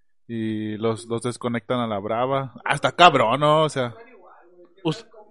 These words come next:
Speaker 1: sí, tuvo que te-, tuvo que te-, te-, tiene que despertar con secuelas, güey.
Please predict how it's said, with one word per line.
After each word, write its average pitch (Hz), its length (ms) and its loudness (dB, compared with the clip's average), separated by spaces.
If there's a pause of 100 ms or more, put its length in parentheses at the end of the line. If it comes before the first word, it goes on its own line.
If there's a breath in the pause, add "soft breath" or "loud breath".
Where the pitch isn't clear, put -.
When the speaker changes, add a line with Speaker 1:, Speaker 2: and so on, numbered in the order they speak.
(160)
Speaker 1:
sí, 151 260 4 (100)
tuvo 185 280 8
que 190 80 0
te-, 180 180 -8 (400)
tuvo 180 200 4
que 185 100 -2
te-, 190 120 -4
te-, 156 320 -4
tiene 170 220 -2
que 180 80 -2
despertar 170 420 -2
con 156 140 -8
secuelas, 120 600 -4
güey. 104 320 -10